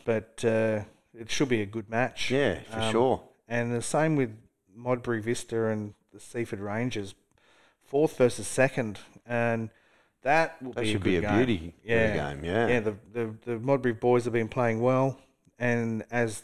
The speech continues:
Speaker 1: have the Seaford Rangers. Uh, Vipers versus Pontian Eagles. That'll be another reasonable clash. Two teams that are near the foot of the table, but they'll
Speaker 2: Yeah.
Speaker 1: um, look to get a victory.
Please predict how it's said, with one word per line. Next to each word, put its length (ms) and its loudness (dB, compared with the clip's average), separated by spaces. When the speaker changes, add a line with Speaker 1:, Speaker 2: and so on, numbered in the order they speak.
Speaker 1:
have 260 -4
the 60 -14
Seaford 380 -6
Rangers. 560 -8
Uh, 360 4
Vipers 500 2
versus 380 0
Pontian 400 -2
Eagles. 760 2
That'll 180 -2
be 160 0
another 320 2
reasonable 640 0
clash. 460 0
Two 200 0
teams 360 -2
that 100 -4
are 160 -2
near 200 -2
the 100 -2
foot 220 -12
of 60 -16
the 60 -14
table, 400 0
but 260 -8
they'll 160 2
Speaker 2:
Yeah. 140 6
Speaker 1:
um, 440 -4
look 240 -8
to 120 -16
get 160 0
a 40 -4
victory. 520 -4